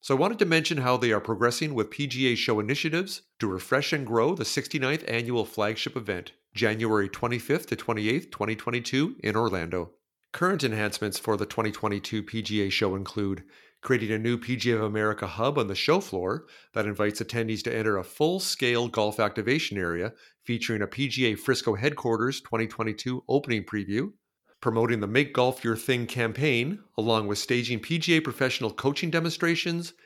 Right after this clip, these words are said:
and providing a P G A professional lounge and P G A career services.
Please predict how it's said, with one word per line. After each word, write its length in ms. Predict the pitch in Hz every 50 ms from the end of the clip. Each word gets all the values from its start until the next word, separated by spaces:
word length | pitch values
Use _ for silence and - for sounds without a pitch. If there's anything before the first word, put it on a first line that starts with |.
| _ _ -
and 120 | 110 104
providing 440 | 110 110 104 113 110 120 127 123 110
a 80 | 104
P 240 | - - - 160 165
G 200 | 156 147 151 147
A 80 | 151 147
professional 540 | - 113 - 127 120 - - - 107 98 98
lounge 540 | 110 107 113 131 151 175 202 202 - - _ - - -
and 180 | 104 104 101 -
P 180 | 117 127 135
G 180 | 127 135 135 131
A 120 | 143 160
career 360 | 156 - 110 101 104 104 120
services. 640 | 113 - 110 101 92 90 - - 90 87 - -